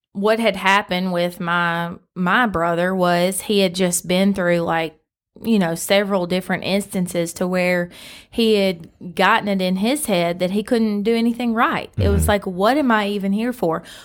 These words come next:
Speaker 1: What is my purpose? What do I matter?"
Speaker 2: Mm-hmm.
Speaker 1: You know, and, and what initiated, um, the thought of, "I don't wanna be here anymore," was basically, I'm gonna say a reprimand maybe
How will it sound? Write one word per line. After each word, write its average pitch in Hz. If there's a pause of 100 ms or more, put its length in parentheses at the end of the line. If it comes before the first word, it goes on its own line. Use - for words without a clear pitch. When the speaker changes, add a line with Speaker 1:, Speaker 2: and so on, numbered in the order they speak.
(120)
Speaker 1:
What 214
is 226
my 214
purpose? 208
What 202
do 220
I 190
matter?" 175
Speaker 2:
Mm-hmm. 85 (240)
Speaker 1:
You 214
know, 190
and, 196
and 190
what 233
initiated, 190 (100)
um, 185
the 185
thought 196
of, 180
"I 185
don't 185
wanna 180
be 233
here 196
anymore," 175
was 175 (380)
basically, 226
I'm 202
gonna 196
say 196
a 160
reprimand 214
maybe 220